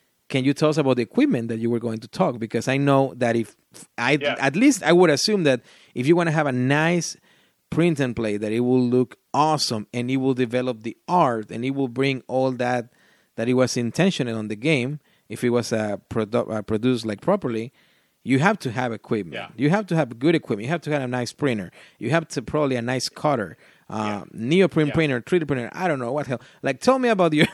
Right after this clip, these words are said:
Speaker 1: <laughs> your, your supplies,
Speaker 2: Yeah.
Speaker 1: your te-, your equipment, and, and the rec-,
Speaker 2: Yeah.
Speaker 1: and the recommendation for, uh, somebody that is very audiovisual needed.
Speaker 2: Yeah, yeah, yeah. So great question, right? Um, so, uh,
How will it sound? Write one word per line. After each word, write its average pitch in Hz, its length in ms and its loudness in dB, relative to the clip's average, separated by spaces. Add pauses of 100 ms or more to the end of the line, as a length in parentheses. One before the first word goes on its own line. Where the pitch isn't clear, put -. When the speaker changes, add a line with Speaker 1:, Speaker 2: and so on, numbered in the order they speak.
(120)
Speaker 1:
<laughs> 185 160 -18
your, 151 200 4 (280)
your 160 100 6
supplies, 165 560 2
Speaker 2:
Yeah. 143 120 6
Speaker 1:
your 147 100 6
te-, 196 260 2
your 147 220 2
equipment, 147 560 2 (340)
and, 135 400 -2
and 131 340 -2
the 131 80 4
rec-, 147 220 4
Speaker 2:
Yeah. 143 60 -6
Speaker 1:
and 147 100 0
the 151 80 8
recommendation 165 680 2
for, 135 260 2
uh, 120 220 -2 (220)
somebody 147 460 2
that 127 200 2
is 120 180 -2
very 127 440 2 (120)
audiovisual 113 800 0
needed. 80 320 -16 (1500)
Speaker 2:
Yeah, 214 240 0
yeah, 208 160 0
yeah. 170 220 -2
So 151 200 -6
great 185 260 -6
question, 147 420 -4
right? 127 280 -4
Um, 135 520 -2
so, 151 460 -4 (220)
uh, 143 680 2